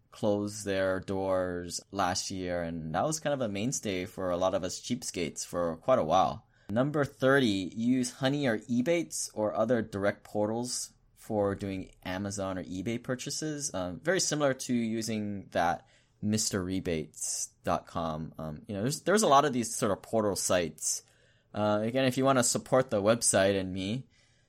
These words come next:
and, um, maybe I can buy a latte from Starbucks here and there, just use my referral link in the, uh, show notes of this.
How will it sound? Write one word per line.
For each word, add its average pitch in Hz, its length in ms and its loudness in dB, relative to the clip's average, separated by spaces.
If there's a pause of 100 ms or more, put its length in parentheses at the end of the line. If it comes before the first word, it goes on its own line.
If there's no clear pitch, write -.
(140)
and, 95 280 -6
um, 92 460 -2
maybe 104 260 0
I 104 120 4
can 92 420 -8 (140)
buy 98 180 4
a 90 120 2
latte 92 580 0 (320)
from 92 140 -10
Starbucks 101 540 0
here 92 160 -4
and 87 120 -6
there, 87 180 -4
just 98 140 -12
use 107 200 -4
my 101 140 -2
referral 95 480 -2
link 92 360 -6
in 85 300 -6
the, 82 220 -4
uh, 82 80 -4
show 98 220 -6
notes 85 280 -6
of 78 100 -8
this. 127 340 -6